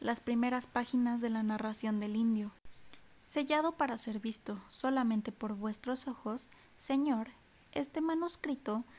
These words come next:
saldrá de Tucitlán de la Veracruz pasado mañana, a la salvaguarda del capitán Sánchez Santoveña, maestre de la carabela Gloria. Dado que la sabiduría, sagacidad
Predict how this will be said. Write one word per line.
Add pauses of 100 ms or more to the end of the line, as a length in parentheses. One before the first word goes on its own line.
(160)
saldrá (140)
de
Tucitlán (180)
de
la
Veracruz (200)
pasado
mañana, (840)
a
la
salvaguarda (120)
del
capitán
Sánchez
Santoveña, (380)
maestre
de
la
carabela (160)
Gloria. (720)
Dado
que
la
sabiduría,
sagacidad